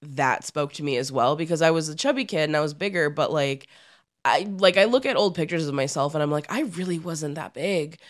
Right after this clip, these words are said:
but I was tormented as if I was, because I was also, like, Laura in Are You There, God? It's Me, Margaret. I just got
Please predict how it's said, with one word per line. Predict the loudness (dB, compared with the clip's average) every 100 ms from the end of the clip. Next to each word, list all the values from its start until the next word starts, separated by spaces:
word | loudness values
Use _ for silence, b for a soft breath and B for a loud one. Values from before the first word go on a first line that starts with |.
| B B
but | 2 4 6 4
I | 2
was | 0 -2
tormented | -2 0 2 2 0 -2 -2
as | -2 -4
if | -4
I | -4
was, | 0 0 -2
because | -4 -8 -2 -2 -2 -4 -12 b b b
I | -2
was | 0 0
also, | 0 -2 -2 -2 -2 -4
like, | -6 -6 -6 -12 _ _ _ _
Laura | -8 -2 0 0 0
in | 0
Are | 0
You | 0
There, | -2
God? | -2 -2
It's | -4
Me, |
Margaret. | -2 -2 -2
I | -4 -4
just | -8 -12 _ _ _ _ _ _
got | -4 -2 -2 -4